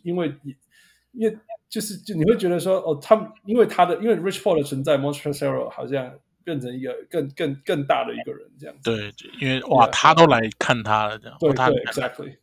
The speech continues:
Speaker 1: 没错，没错，
Speaker 2: 所以其实，
Speaker 1: 没错，yeah。
Speaker 2: 其实就是啦，就是这种事情是相辅相成，鱼帮水，
Speaker 1: 那人超小的，
Speaker 2: 水帮
Speaker 1: 超小，超小一只的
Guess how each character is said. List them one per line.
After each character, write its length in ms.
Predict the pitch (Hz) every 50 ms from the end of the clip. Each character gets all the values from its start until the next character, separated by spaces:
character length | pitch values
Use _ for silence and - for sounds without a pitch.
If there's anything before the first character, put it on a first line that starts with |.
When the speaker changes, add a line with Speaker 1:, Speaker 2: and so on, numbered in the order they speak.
| _ _
Speaker 1:
没 220 | - 123 117 117 120
错， 360 | 120 - 139 131 127 120 _
没 140 | - 151 135
错， 180 | 135 - 139 -
Speaker 2:
所 180 | - 120 113
以 180 | 110 110 107 104 -
其 160 | _ - - 117
实， 200 | 117 120 120 120
Speaker 1:
没 60 | 117
错， 60 | 117
yeah。 440 | - _ _ _ _ _ _ - - _ _ _ _ -
Speaker 2:
其 140 | - 127
实 180 | 117 120 120 117
就 160 | 117 123 127
是 180 | 120 120 120 117
啦， 220 | 110 101 95 98
就 120 | 104 113 110
是 180 | 104 113 110
这 120 | - - 120
种 180 | 107 104 101
事 140 | - - 120
情 220 | 113 - 113 107
是 320 | 95 - 117 110 104 107 104 _ - - - - - - - - - _ _ _ _
相 280 | - - - 143 151 151
辅 240 | 147 - - 104 110
相 280 | - - 120 117 123 123
成， 220 | - - - 117 117 113 _ _ _ _ _
鱼 160 | 123 117 113
帮 220 | 117 120 120 120
水， 160 | 117 - 110 113
Speaker 1:
那 100 | - 147
人 100 | 139 147
超 300 | - - - 175 165 180
小 320 | 180 - - 135 123 120
的， 100 | 120 131
Speaker 2:
水 80 | 139 147
帮 20 |
Speaker 1:
超 260 | - - - 156 160 175
小， 240 | - - 139 117
超 180 | 131 - 143 147
小 200 | 139 143 127 -
一 60 | 139
只 200 | 135 - - 127
的 240 | 127 139 123 123